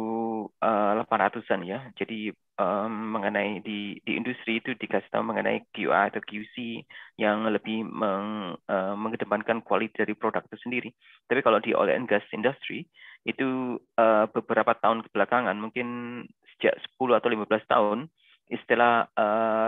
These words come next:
reliability itu dikenalkan. Dan, em, kita kalau misalnya di service company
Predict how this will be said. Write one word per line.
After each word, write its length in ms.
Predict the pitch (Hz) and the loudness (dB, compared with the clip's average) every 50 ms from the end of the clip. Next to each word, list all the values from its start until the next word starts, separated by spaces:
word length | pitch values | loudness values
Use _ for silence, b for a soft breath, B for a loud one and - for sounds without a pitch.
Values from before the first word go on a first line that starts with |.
| 117 117 | 0 0
reliability 540 | 113 113 110 110 - 113 113 107 - 127 131 | 0 0 0 0 0 -2 -6 -4 -4 -4 -6
itu 80 | 151 139 | -4 -4
dikenalkan. 580 | 113 - 104 98 95 95 - - 92 143 180 - _ _ _ _ | -4 -2 0 0 0 0 0 -2 -2 -2 -4 -10 _ _ _ _
Dan, 540 | _ 95 95 98 98 101 101 104 107 98 - - _ | _ 2 2 2 2 0 -2 -6 -8 -8 -10 -4 _
em, 600 | 101 90 90 90 98 104 107 107 104 98 101 104 - - | 0 2 2 0 0 -2 -4 -6 -6 -8 -10 -10 -10 -12
kita 480 | 107 - - 104 127 139 143 143 - | -12 -2 0 2 4 4 4 2 2
kalau 180 | - 101 98 101 | 0 -2 -2 -2
misalnya 300 | - - - 95 98 - | -2 -4 -4 -4 -4 -4
di 20 | |
service 240 | - 101 92 98 - | -6 -4 -4 -4 -4
company 400 | - 107 107 107 117 127 139 139 | -4 -4 -4 -4 -6 -6 -8 -8